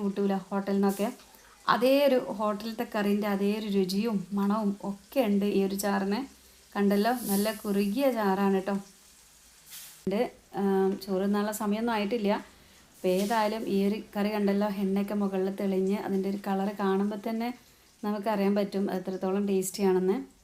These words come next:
കണ്ടോ, നല്ല കുറുകിയ ഒരു ചാറാണ് ട്ടോ.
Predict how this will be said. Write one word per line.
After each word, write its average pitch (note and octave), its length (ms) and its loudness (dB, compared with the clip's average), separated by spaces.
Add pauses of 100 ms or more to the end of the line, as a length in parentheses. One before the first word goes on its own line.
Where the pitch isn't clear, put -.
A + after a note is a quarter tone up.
(800)
കണ്ടോ, F#3+ 180 -2 (180)
നല്ല G3 160 2 (120)
കുറുകിയ G3 400 0
ഒരു A#3 160 0
ചാറാണ് F#3+ 500 4
ട്ടോ. F#3+ 100 0